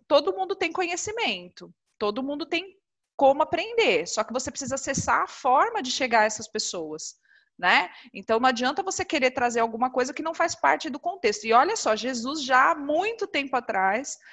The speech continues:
já usava essa pedagogia, né? É, a pedagogia de libertação de Paulo Freire, que Paulo Freire depois tão bem, é, nos trouxe, né? É, como, como recurso. E,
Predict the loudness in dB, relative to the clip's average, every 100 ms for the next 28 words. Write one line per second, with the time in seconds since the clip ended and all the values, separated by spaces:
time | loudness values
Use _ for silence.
0 | -18 -2 2 2 2 4 6 6 0 -6
1 | -6 -4 -2 -2 -4 -10 -6 -8 -8 -20
2 | _ -2 0 0 -6 _ _ _ -4 -2
3 | 0 0 0 0 2 -2 -2 -2 -2 -8
4 | -4 -4 -2 -6 -2 -4 -4 -8 -2 -2
5 | -2 -6 -2 0 -2 -6 -6 -4 -4 -4
6 | -6 -4 -8 -10 -10 -10 -6 -6 -6 -10
7 | _ _ _ -10 -8 -8 -8 -10 -8 -6
8 | -6 -8 -8 -4 -6 _ -20 -20 _ -8
9 | -4 -2 -4 -8 -10 -12 -10 -10 -10 -10
10 | -14 -18 -14 -6 -6 -6 -8 -6 -6 -6
11 | -8 -12 -20 -20 _ -2 0 2